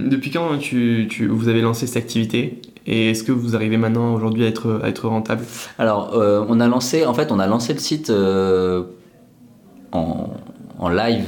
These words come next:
Speaker 2: euh, le mi-juin. Donc, c'est très récent. Euh, et du coup, euh, comment on, enfin, c'est quoi quelques K P Is du coup ? Euh, on signe à peu près un mandat par jour.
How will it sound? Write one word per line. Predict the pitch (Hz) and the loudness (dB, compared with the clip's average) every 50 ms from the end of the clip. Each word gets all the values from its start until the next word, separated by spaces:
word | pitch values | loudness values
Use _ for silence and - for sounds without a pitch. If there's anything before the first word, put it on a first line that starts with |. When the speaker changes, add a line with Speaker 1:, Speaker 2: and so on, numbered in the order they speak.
| 92 90 90 | -4 -4 -2
Speaker 2:
euh, | 92 87 87 | -2 -2 -2
le | 85 87 90 90 87 90 87 - | -2 -4 -4 -2 -2 -2 -4 -2
mi-juin. | - 95 127 135 120 107 98 117 - - - - - - - - - - - - - | 0 0 0 2 2 0 0 0 -2 -4 -10 -16 -20 -20 -20 -20 -20 -20 -20 -16 -14
Donc, | - - | -14 -12
c'est | - - - | -12 -14 -12
très | - - - - 151 131 | -8 -6 -4 -2 0 0
récent. | 113 107 95 - - - - - - - - - - - - - - - - - - - _ - - - | 0 0 -2 -2 -4 -8 -8 -12 -16 -20 -20 -20 -20 -20 -20 -20 -20 -20 -20 -20 -20 -20 _ -10 -4 0
Euh, | 98 92 90 90 90 90 90 87 90 90 87 85 87 87 87 87 87 87 87 87 87 87 90 90 90 90 90 90 90 90 87 87 87 85 87 - - 80 - - - - - | 0 2 2 4 4 4 4 2 2 2 2 2 0 0 0 0 0 0 0 -2 -2 -2 -2 -2 -2 -2 -2 -2 -2 -2 -2 0 -2 -2 -2 -4 -6 -8 -10 -10 -12 -8 -4
et | 101 95 90 | -2 -2 0
du | 87 95 98 | -2 -2 -4
coup, | 98 - - 139 147 143 | -4 -2 0 2 4 4
euh, | 127 110 101 98 95 92 95 - - - | 4 4 4 2 0 0 -2 -8 -8 -4
comment | - 120 110 117 120 127 127 127 113 101 95 95 95 98 | -2 0 2 2 2 2 2 2 2 0 0 0 -2 -2
on, | 98 98 - - - | -4 -6 -10 -14 -14
enfin, | - - 104 101 | -6 -4 -4 -2
c'est | - - 101 | -2 -4 -2
quoi | - 127 120 117 - - - - - | 0 0 0 0 0 -4 -8 -12 -8
quelques | - 110 - - 104 98 | -8 -8 -6 -6 -6 -4
K | - 98 95 - | -2 -4 -2 -2
P | 104 | -2
Is | 101 113 127 123 117 | 0 0 2 2 0
du | 101 98 | 0 -2
coup ? | 98 - 131 131 131 - - - - - - - - - - - | -4 -4 -4 -6 -6 -10 -16 -20 -20 -20 -20 -20 -20 -12 -6 -4
Euh, | 90 85 87 85 85 85 85 - - | -2 -2 0 0 0 0 -2 -2 -2
on | 95 98 | -2 -2
signe | 98 - - 123 120 117 113 | -2 -2 0 2 4 4 4
à | 107 101 101 98 87 92 | 4 2 2 2 0 0
peu | 98 104 | 0 -2
près | 98 - - 120 | -4 -2 -2 -2
un | 110 107 | 0 2
mandat | 110 113 107 113 110 | 2 2 2 0 0
par | 113 110 107 | 0 0 -2
jour. | 113 123 139 156 - - | 0 -2 -2 -2 -4 -10